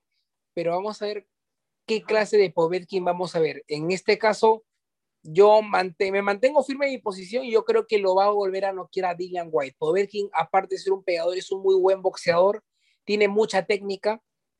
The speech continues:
y sobre todo, pues, nos regaló uno de los mejores knockouts del veinte veinte. Así que, bueno, esta es la última carta que se va a jugar Dillian White. Yo creo que él no va a querer salir, este, tan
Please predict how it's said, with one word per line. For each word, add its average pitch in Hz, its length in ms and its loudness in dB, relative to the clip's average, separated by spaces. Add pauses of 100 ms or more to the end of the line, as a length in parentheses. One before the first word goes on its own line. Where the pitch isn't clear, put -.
(840)
y 190 140 -2
sobre 175 300 4
todo, 208 400 6
pues, 202 200 2
nos 208 140 0
regaló 170 380 0
uno 196 240 0
de 196 80 2
los 185 160 0
mejores 170 400 -6
knockouts 180 600 -6 (240)
del 156 220 0
veinte 170 340 2
veinte. 135 460 0 (400)
Así 170 240 -2
que, 160 480 4
bueno, 165 320 2 (160)
esta 180 160 -6
es 190 40 2
la 190 100 8
última 196 280 2
carta 190 260 -2
que 170 100 -8
se 170 100 -6
va 180 80 2
a 180 40 0
jugar 185 260 0
Dillian 180 340 -6
White. 202 260 0 (460)
Yo 170 140 -4
creo 202 200 0
que 196 100 -4
él 196 180 -8
no 196 180 2
va 196 80 2
a 190 60 -2
querer 185 280 -4
salir, 175 440 -4
este, 165 220 -10
tan 175 220 -4